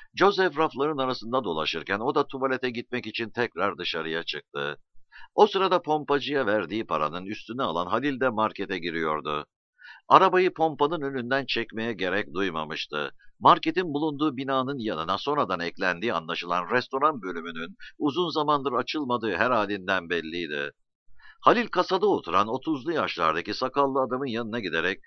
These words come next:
"Yiyecek ne alabiliriz?" diye sordu. "Kek var, bisküvi var abi." "Tamam kardeş, anladım, sağ ol." Kucağına doldurduğu keklerin üstüne içecekleri yerleştirmeye çalışan Joseph'in yanına gitti.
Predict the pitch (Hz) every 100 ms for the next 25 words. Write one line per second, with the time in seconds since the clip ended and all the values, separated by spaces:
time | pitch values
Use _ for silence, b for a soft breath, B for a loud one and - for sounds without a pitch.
0 | b - 92 131 135 151 110 160 160 107
1 | 95 85 87 76 87 82 82 82 80 76
2 | 71 _ _ _ - - - - 135 135
3 | 123 135 117 123 - 143 139 131 123 123
4 | 131 117 92 - - b b b _ 76
5 | 92 101 95 87 76 82 90 92 85 76
6 | - 90 78 67 - _ _ _ _ _
7 | - B B B - 190 170 175 180 190
8 | 82 76 82 78 101 101 135 131 131 143
9 | 156 98 - 85 101 113 127 131 131 135
10 | 135 123 123 123 - 117 120 123 80 80
11 | 98 101 101 127 107 107 117 92 90 82
12 | 87 80 - 76 73